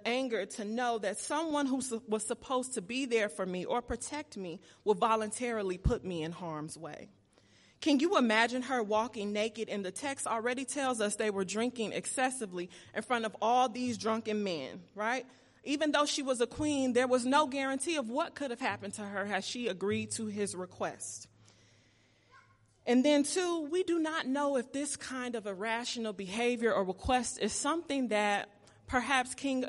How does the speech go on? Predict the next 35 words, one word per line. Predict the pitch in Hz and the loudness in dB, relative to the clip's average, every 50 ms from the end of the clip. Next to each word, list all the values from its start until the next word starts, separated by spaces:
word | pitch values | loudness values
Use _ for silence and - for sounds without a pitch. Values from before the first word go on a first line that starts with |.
| 226 208 | 0 -2
Xerxes | 190 196 226 226 233 233 - - 220 214 - - - - - - - - _ _ _ | 0 2 4 4 4 2 0 -4 -4 -4 -4 -10 -12 -16 -20 -20 -20 -20 _ _ _
was | 175 190 208 - - | -2 -2 0 0 -2
commonly | - - 254 233 226 220 214 214 208 202 208 196 | -4 0 2 2 4 4 2 2 2 0 0 0
doing, | 160 175 165 160 147 139 104 73 - 185 175 - - | 0 0 0 0 0 -2 -4 -6 -10 -12 -14 -16 -10
right? | - 202 214 240 240 - - - _ _ _ _ - - - _ | -8 -6 -4 -4 -6 -8 -12 -18 _ _ _ _ -20 -20 -12 _
And | - 214 226 | 2 6 6
this | 247 240 - | 6 6 6
might | 262 269 269 302 302 | 6 6 8 8 6
have | 285 233 | 4 4
been | 262 254 254 247 247 - - - - | 4 2 2 0 -2 -6 -16 -20 -2
Vashti's | 175 214 214 220 233 233 - - 247 233 220 208 208 180 | 2 2 4 4 2 0 -2 -2 -2 -2 0 0 -2 -4
moment | 180 208 214 226 220 208 180 - | -4 -4 -4 -2 -2 -4 -6 -6
for | - 208 | -8 -8
her | 190 214 214 214 | -6 -4 -6 -6
to | - 220 | -6 -8
say, | 185 - 233 196 190 - | -8 -6 -4 -4 -2 -2
"I'm | - 240 262 | -2 -2 -2
just | 254 262 254 254 - | -4 -4 -4 -4 -4
sick | - 240 220 - - | -4 -4 -4 -4 -4
of | 180 165 165 165 | -4 -4 -4 -4
it | 170 - - - | -8 -8 -6 -4
and | - 196 190 | -2 -2 -2
I'm | 185 175 170 160 165 | -2 -4 -6 -6 -8
refusing | 175 165 - - 185 185 175 165 - - - | -8 -8 -8 -6 -6 -6 -6 -6 -8 -12 -14
it." | - - - _ _ _ _ _ _ _ _ _ - - _ _ _ - - - _ - _ _ - - _ _ _ _ | -14 -16 -18 _ _ _ _ _ _ _ _ _ -20 -20 _ _ _ -20 -20 -20 _ -20 _ _ -20 -20 _ _ _ _
This | 190 247 277 - | 0 0 0 2
leads | - 254 262 269 269 262 262 | 0 0 2 2 0 0 2
me | 247 247 | 0 0
to | 247 - 254 | 2 0 0
my | 226 214 190 190 | 0 2 0 0
first | - - 185 175 185 - - - | -2 -2 -2 -2 -2 -4 -14 -18
point. | - - 180 156 95 - | -14 -10 -10 -10 -10 -10
Sometimes | - - - 330 349 349 - - 294 269 262 247 233 - | -12 -8 -6 -4 -4 -4 -4 -4 -2 0 0 0 0 0
a | - 185 | 0 0
no | 180 180 185 196 190 180 180 180 180 180 | 0 0 0 2 2 4 4 2 2 0